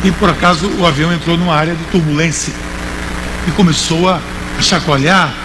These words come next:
e alguns, eh, relâmpagos começaram a aparecer na janela e pessoas ficaram aflitas. Esse,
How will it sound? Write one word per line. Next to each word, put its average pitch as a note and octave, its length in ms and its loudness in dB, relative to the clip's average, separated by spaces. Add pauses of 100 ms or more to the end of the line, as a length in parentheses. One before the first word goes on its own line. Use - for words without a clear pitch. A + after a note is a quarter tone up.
(320)
e C#3+ 340 2
alguns, E3 580 2 (640)
eh, - 600 -2
relâmpagos G3+ 680 4 (340)
começaram G3+ 420 4
a - 20 2
aparecer F#3 760 2 (220)
na F#3 80 6
janela E3 580 2 (440)
e F3 120 2 (220)
pessoas G3 380 2
ficaram G3 340 0
aflitas. G3 480 0
Esse, A3+ 380 -2